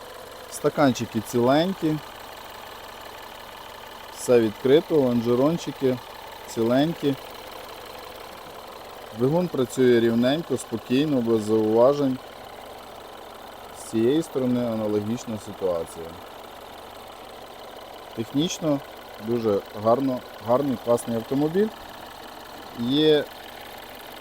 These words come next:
відмітки від попереднього власника по заміні масла. У двадцять четвертому році замінено на сто сімдесят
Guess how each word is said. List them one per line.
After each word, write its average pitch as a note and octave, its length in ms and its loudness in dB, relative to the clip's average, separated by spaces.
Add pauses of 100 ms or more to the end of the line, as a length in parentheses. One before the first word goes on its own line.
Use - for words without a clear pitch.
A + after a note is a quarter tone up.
(320)
відмітки C3 560 0
від G2 160 -4
попереднього A2 680 -2
власника D#3 560 0
по A2+ 160 -6
заміні A#2 480 2
масла. G2 520 -4 (1200)
У G#2 80 -10
двадцять C3+ 360 2
четвертому A#2 680 0
році D3+ 440 2
замінено A#2+ 560 0
на A2+ 200 -2
сто - 260 0
сімдесят A2+ 680 0